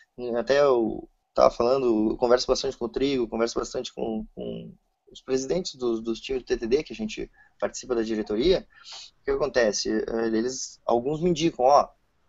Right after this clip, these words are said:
não, a americana não deixa legado", outro diz, "Não, a americana é que dá, é que dá o atalho do campo", então eu fico meio assim, e a questão financeira que pra todo mundo é complicado, né? Inclusive pros times grandes aí eu sei que é complicado, a gente tá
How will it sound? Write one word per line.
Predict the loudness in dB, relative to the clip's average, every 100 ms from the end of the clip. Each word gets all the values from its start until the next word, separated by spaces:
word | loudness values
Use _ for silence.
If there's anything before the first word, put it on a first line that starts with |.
| _ _ _ -12
não, | -6 -4 -2 -6 -8 -14 _ -14
a | -6
americana | -4 -2 -2 0
não | 0 2
deixa | 0 2
legado", | 4 8 10 10 6 -2
outro | -14 -12 -8
diz, | -8
"Não, | -4 -2 -2
a |
americana | -4 -10 -8 -4 -4
é | -6
que | 2
dá, | 8 8 6 2 -4 _ _ _ _ _
é | -12 -12
que | 0
dá | 6 8 8 6
o | 6
atalho | 6 4 2 2
do | -4
campo", | -6 -4 -2 -2 -4 -10
então | -4 -2 0 0 0
eu | 0 -2
fico | -4 -8 -2
meio | 2 2
assim, | 0 -6 -6 -6
e | -2 0
a |
questão | 0 -4 -6 -6 -8 -6
financeira | -2 -2 -2 0 0 0
que | -2 -4
pra | -2
todo | 4 6
mundo | 6 4
é |
complicado, | 2 -2 4 6 6
né? | 2 -10 _ _ -20 -20 -20 _
Inclusive | -14 -6 -4 -4
pros | -6
times | -6 -4 0
grandes | 4 6 6 4
aí | 4 4
eu | 4
sei | 0 -4
que |
é | -4
complicado, | -6 0 2 2
a | 2
gente | -6
tá | -4